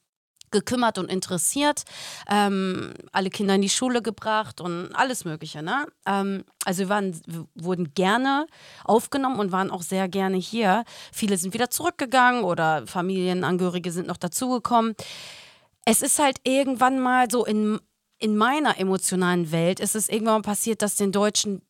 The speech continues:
das wurde denen irgendwie dann zu viel, weil dann haben wir den Zweck nicht mehr erfüllt, dass wir hier als helfende Hände hergekommen sind, sondern auf einmal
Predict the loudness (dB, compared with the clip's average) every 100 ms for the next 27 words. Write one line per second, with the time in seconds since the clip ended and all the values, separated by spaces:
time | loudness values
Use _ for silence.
0 | -2 0 0 0 0 -2 -2 -2 -2 0
1 | 0 -2 -6 _ -2 2 2 0 -2 -2
2 | 0 0 -2 0 4 4 4 2 0 0
3 | 0 0 0 -4 -2 0 0 0 0 0
4 | 0 0 0 2 2 2 0 -2 -2 -8
5 | -12 -8 2 4 6 4 2 4 2 2
6 | 2 4 6 4 2 0 2 2 2 2
7 | 4 4 2 2 2 2 2 4 4 4
8 | 6 6 4